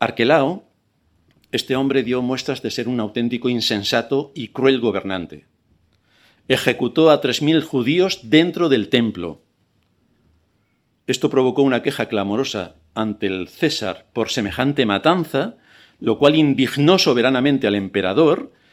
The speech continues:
que quería mantener su imperio en paz. Daos cuenta que estamos en la Pax Romana, no quería ninguna alteración del orden. Y aquí había una alteración estructural importante.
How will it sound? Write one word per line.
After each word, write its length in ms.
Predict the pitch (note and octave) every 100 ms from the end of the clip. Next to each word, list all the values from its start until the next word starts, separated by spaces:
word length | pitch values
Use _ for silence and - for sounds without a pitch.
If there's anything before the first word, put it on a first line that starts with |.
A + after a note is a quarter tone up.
| _ _ _ _ _
que 140 | - -
quería 200 | A#2 C3
mantener 500 | C3 B2+ B2 D3 D#3+
su 460 | - C3+ D#3 D#3+ C#3
imperio 480 | B2 G#2+ C3+ C#3
en 160 | A#2 F#2+
paz. 440 | E3+ D3+ - _ _ _ _ _
Daos 200 | A2+ G#2+
cuenta 240 | D3 C3+ A#2+
que 60 |
estamos 500 | G2+ C3 D#3 - _ _
en 160 | B2 A#2
la 160 | G#2+
Pax 300 | - - -
Romana, 440 | D#3 A2+ B2 C3 A2
no 160 | D#3
quería 220 | D#3+ D#3 D3
ninguna 260 | B2 D3
alteración 520 | C#3 B2 F#2+ - B2
del 120 | G2+ F2+
orden. 400 | D#2+ D#2+ D2+ - _ _ _ -
Y 120 | A#2+
aquí 180 | G#2 D#3
había 300 | D3+ D3+ C#3
una 200 | C3+ B2
alteración 600 | A#2+ A2 G2+ C#3+ E3+ - -
estructural 840 | B2+ - C3+ - A2+ C3 F3+ - -
importante. 800 | A2+ F#2+ - G2+ F#2+ D#2 D2+